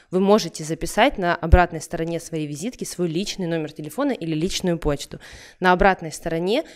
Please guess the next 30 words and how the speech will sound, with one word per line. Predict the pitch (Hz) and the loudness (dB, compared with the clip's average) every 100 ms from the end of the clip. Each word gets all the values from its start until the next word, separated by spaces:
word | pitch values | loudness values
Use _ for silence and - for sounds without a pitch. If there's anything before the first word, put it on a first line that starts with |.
| _ - | _ -4
имеет | 208 226 - | 2 2 4
право | 185 233 | 4 4
писать | 269 269 269 - | 2 2 0 0
только | 226 226 | -2 -4
хозяин | - 214 202 180 175 208 214 | -4 -2 0 2 2 2 2
визитки, | 185 151 143 - | -2 -4 -10 -10
потому | 147 180 202 208 | -8 -4 -2 -2
как | 170 | -4
визитная | 151 156 220 285 285 | -8 -8 -2 2 4
карточка | 233 208 190 - 175 | 4 2 -2 -10 -8
является | 170 185 202 202 - - - _ _ | -6 -4 -4 -6 -14 -16 -20 _ _
лицом | - 220 214 - 196 254 | 0 4 2 4 4 4
и | - 185 | 2 0
представлением | 214 202 - 190 170 226 285 190 170 - _ - | -2 0 2 2 4 4 4 2 0 -6 _ -14
своего | - 180 165 196 | -2 2 4 2
хозяина. | 214 180 175 147 143 - - - _ | 2 2 2 2 -2 -10 -18 -20 _
Также | 196 277 262 | 4 4 2
на | 226 | 0
обратной | 202 196 185 170 | 0 0 -2 -8
стороне | - 180 180 170 | -8 -6 -2 -2
мы | 170 | 0
можем | 175 226 240 | 2 2 2
написать | 233 233 254 247 | 2 0 -2 -4
время, | 185 233 240 208 196 | 2 4 6 4 4
в | 185 | -2
которое | 190 196 190 | -6 -4 -2
вам | 185 196 - | -2 -4 -4
удобно | 208 185 196 226 226 | 0 4 4 2 0
звонить, | 226 240 196 185 185 | 0 0 2 -2 -2
или | 190 208 | 0 0